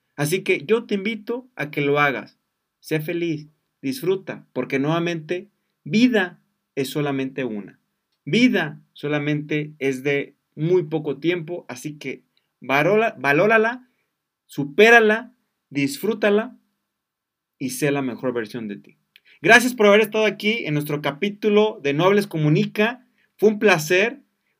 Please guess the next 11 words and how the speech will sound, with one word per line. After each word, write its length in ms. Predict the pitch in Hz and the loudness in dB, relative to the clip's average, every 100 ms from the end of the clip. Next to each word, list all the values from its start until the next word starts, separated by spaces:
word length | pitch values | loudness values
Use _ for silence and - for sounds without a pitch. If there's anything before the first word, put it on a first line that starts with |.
| _ | _
Ayúdenme 560 | 143 151 208 254 254 226 | 0 0 4 4 4 2
en 80 | 208 | -2
compartir 760 | 175 156 156 151 175 202 202 | -2 2 2 2 -2 -2 -2
este 280 | 196 202 254 | -4 -2 -2
contenido 520 | - 165 160 165 196 | -2 -4 -2 0 -2
si 180 | - 160 | -2 -6
consideras 920 | - 151 151 160 151 247 226 175 - _ _ - | -4 -4 -4 2 8 10 8 4 -4 _ _ -8
que 120 | 147 | -4
le 100 | 147 | -4
puede 340 | - 175 190 | -2 0 0
servir 560 | 160 165 156 160 156 | 0 -2 0 0 0